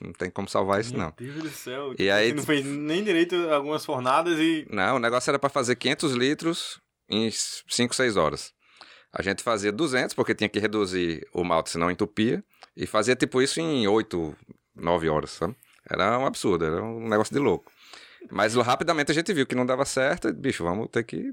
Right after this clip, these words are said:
Speaker 1: tirar o, o escorpião do bolso aqui. Aí, tipo, vendeu isso pro ferro velho e teve que comprar realmente agora na empresa do Sul lá, que era espe-, tinha know-how, tinha projetos já, não sei quantos anos de experiência.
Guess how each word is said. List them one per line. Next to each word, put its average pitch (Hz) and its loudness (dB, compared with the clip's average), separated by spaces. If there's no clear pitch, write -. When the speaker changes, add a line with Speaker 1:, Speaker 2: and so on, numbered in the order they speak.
Speaker 1:
tirar 131 -2
o, 262 -6
o 120 -8
escorpião 123 0
do 123 -4
bolso 113 0
aqui. 123 -2
Aí, 113 -2
tipo, - -10
vendeu 98 2
isso 90 0
pro 95 -4
ferro 98 0
velho 120 2
e 101 4
teve 110 2
que 117 0
comprar 127 0
realmente 127 0
agora 113 2
na 120 -2
empresa 101 0
do 98 0
Sul 113 0
lá, 101 2
que 85 0
era 85 2
espe-, 82 -6
tinha 85 -2
know-how, 85 0
tinha 82 -8
projetos 80 -2
já, 85 2
não 82 -4
sei - -6
quantos 85 -6
anos 82 -2
de 85 -10
experiência. 85 -4